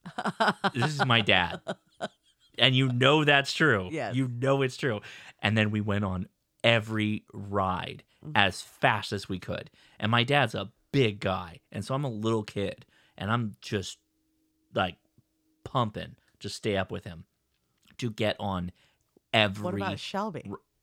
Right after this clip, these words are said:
Speaker 2: no. Not included on this trip.
Speaker 1: What?
Speaker 2: No.
Speaker 1: None of them?
Speaker 2: Uh, n-, she definitely went on many a Disneyland trip, but not these Disneyland trips. This was a special, like, we gotta go on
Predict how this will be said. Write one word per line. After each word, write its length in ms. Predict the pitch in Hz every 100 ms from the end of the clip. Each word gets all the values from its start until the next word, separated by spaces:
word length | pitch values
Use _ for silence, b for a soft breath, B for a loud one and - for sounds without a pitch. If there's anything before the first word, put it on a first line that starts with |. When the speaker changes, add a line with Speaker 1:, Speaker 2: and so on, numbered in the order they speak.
| _
Speaker 2:
no. 300 | 110 95 - _ _ _ _ _ _ _
Not 260 | 107 101 98
included 360 | 95 95 92
on 120 | 87 92
this 180 | 95 -
trip. 220 | - - _
Speaker 1:
What? 760 | 170 170 196 269 - - - _ _
Speaker 2:
No. 220 | 180 190 190
Speaker 1:
None 80 |
of 160 | 247 277
them? 220 | 339 403 480 480 _ b b b b b b _ _ _ _ -
Speaker 2:
Uh, 40 | - - - 50 _ _ _ - 143
n-, 120 | 160 -
she 220 | 139 180
definitely 460 | 156 185 214 214 180
went 360 | 143 127 110 -
on 500 | 104 101 98 107 123
many 300 | 131 131 120
a 80 | 104
Disneyland 580 | 104 92 98 - 92 -
trip, 340 | - - - _ _
but 160 | 104 98
not 340 | 104 110 107 104
these 640 | 98 98 92 85 117 - -
Disneyland 520 | 107 87 87 87 -
trips. 320 | - - -
This 140 | 101 107
was 220 | 104 -
a 140 | 90
special, 580 | 90 - 104 98 - 92
like, 300 | 87 - - b b _
we 120 | 117
gotta 220 | 110 110
go 240 | 104 98 92
on 140 | 92